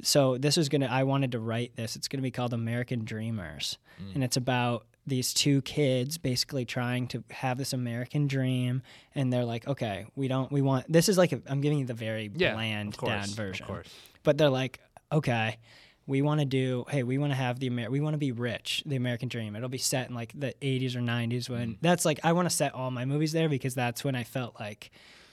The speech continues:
Speaker 1: you don't deal with, like, social media stuff 'cause that just creates so many loopholes.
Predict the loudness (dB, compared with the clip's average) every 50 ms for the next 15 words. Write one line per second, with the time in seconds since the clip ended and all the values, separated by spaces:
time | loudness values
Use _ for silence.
0 | -4 0 2 2 4 2 2 0 -2 -2 0 0 -2 -4 -4 -6 -6 -6 -8 -10
1 | -6 -2 0 2 4 4 4 2 2 2 2 2 2 2 2 2 2 2 0 0
2 | 0 2 2 2 4 4 2 0 _ _ -6 0 4 4 4 4 4 2 2 2
3 | 2 0 0 -2 -2 -4 -4 -6 -8 -10 -14 -12 -12 -12 -10 -10 -10